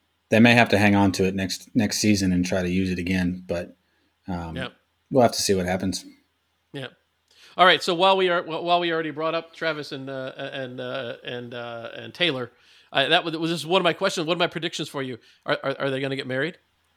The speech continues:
Speaker 2: Are Kelce and Swift gonna get married?
Speaker 1: Mm, I'm gonna say no.
Speaker 2: You don't
Speaker 1: Um,
Speaker 2: know?
Speaker 1: she has to complete, like, three songs in relation to Travis Kelce, and then she's probably done,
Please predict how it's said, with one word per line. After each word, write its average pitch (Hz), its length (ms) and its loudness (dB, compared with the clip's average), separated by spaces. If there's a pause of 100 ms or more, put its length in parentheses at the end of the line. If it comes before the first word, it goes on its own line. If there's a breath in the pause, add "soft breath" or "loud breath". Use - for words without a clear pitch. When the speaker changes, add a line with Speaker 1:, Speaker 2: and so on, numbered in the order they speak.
(1080)
Speaker 2:
Are - 20 -14
Kelce 151 320 0
and 143 100 -2
Swift - 240 -6
gonna 147 160 0
get 139 100 -6
married? 143 260 -4
Speaker 1:
Mm, 175 380 -4 (380)
I'm 117 100 4
gonna 135 140 8
say 117 280 4
no. 95 420 0 (600 soft breath)
Speaker 2:
You - 100 -8
don't 95 80 -4
Speaker 1:
Um, 90 60 -4
Speaker 2:
know? - 60 -4
Speaker 1:
she - 180 2
has 113 200 6
to 117 80 2
complete, 110 480 4
like, 98 260 -2
three 107 220 4
songs 95 720 2
in 123 180 -2
relation 95 600 0
to 101 220 2
Travis 90 420 -2
Kelce, 90 420 -2
and 90 120 -2
then 90 120 0
she's 87 200 -4
probably 87 460 -6
done, 82 360 -8